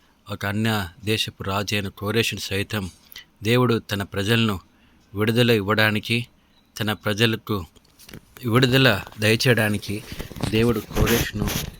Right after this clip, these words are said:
ఏర్పరచుకున్నవాడుగా ఉంటూ వస్తొచ్చాడు. అతన్ని ఏర్పరచుకొని, అతన్ని బలపరిచి, అతని ద్వారా దేవుని యొక్క ప్రజలను సంపూర్ణంగా విడుదల చేయాలని దేవుడు కోరుతూ వస్తొచ్చాడు.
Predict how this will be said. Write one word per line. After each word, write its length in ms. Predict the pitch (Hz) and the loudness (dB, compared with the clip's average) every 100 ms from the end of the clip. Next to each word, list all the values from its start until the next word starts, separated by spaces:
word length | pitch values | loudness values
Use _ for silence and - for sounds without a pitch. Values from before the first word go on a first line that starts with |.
| - - 101 | -12 -4 -2
ఏర్పరచుకున్నవాడుగా 840 | 113 117 110 - 104 101 98 95 | 0 0 -2 0 0 0 0 -2
ఉంటూ 200 | 90 92 | -4 -6
వస్తొచ్చాడు. 680 | - - 92 - 98 95 - - - - - | -8 -2 2 2 0 -6 -10 -12 -20 -20 -10
అతన్ని 280 | 104 - 98 | -6 -2 0
ఏర్పరచుకొని, 720 | 104 104 107 - - 110 120 - - _ _ - | 0 0 -2 -2 -2 0 -2 -4 -18 _ _ -12
అతన్ని 220 | - 98 | -6 -4
బలపరిచి, 800 | 92 101 113 - 110 - 131 123 - - - - - | -2 0 0 2 0 2 2 2 -4 -20 -20 -20 -12
అతని 300 | 101 104 95 | -4 -2 0
ద్వారా 420 | 98 107 113 104 - _ _ _ _ 92 | 2 4 4 2 -4 _ _ _ _ -4
దేవుని 260 | 104 110 | 0 0
యొక్క 180 | 107 - | 0 -6
ప్రజలను 640 | - 98 101 120 110 92 - _ _ _ _ - | -6 -2 2 2 2 -2 -8 _ _ _ _ -8
సంపూర్ణంగా 680 | 104 107 117 120 120 127 120 | -6 -4 0 2 2 2 2
విడుదల 380 | 98 101 117 | 2 2 4
చేయాలని 680 | 117 101 98 101 107 107 123 - _ _ _ | 2 2 0 0 2 2 0 -4 _ _ _
దేవుడు 200 | 98 98 | -2 -2
కోరుతూ 420 | 95 98 101 - | -2 -4 -4 -4
వస్తొచ్చాడు. 600 | 95 - 95 - 104 90 | -6 -6 -4 -2 -2 -4